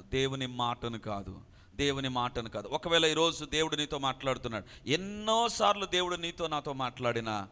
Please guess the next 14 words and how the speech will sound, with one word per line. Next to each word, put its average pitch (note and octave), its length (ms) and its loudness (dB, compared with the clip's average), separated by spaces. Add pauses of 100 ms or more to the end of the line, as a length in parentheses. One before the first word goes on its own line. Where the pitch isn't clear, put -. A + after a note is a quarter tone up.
(360)
when C3+ 180 2
we B2+ 100 0
say C#3 220 0 (260)
no D#3+ 140 2
to D3+ 140 -2 (100)
that, F2+ 260 -6 (540)
దేవుని C3 260 2
వెక్కిరిస్తుంటున్నాం. A#2+ 840 -8
We E3+ 120 0
are E3 80 0 (100)
mocking F3+ 380 2
God. F3 300 2 (400)
దేవుని G#3 340 8
మనము G#3 320 2